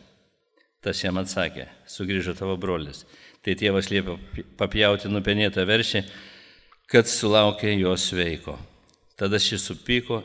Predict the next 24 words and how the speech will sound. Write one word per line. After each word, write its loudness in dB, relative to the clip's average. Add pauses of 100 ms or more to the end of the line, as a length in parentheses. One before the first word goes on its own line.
ir -2 (100)
norėjo 2
eiti -6
namo. -4 (520)
Tėvas -2
išėjęs -2
pradėjo -2
vadinti -4
jį -2
vidun, -4 (600)
o -4
jis 0
atkirto -4 (140)
tėvui: -10 (960)
„Štai, -2 (260)
jau 0
tiek -4
metų 0 (360)
tau 0
tarnauju 0
ir -4
niekada -6
tavo -2
įsakymo -4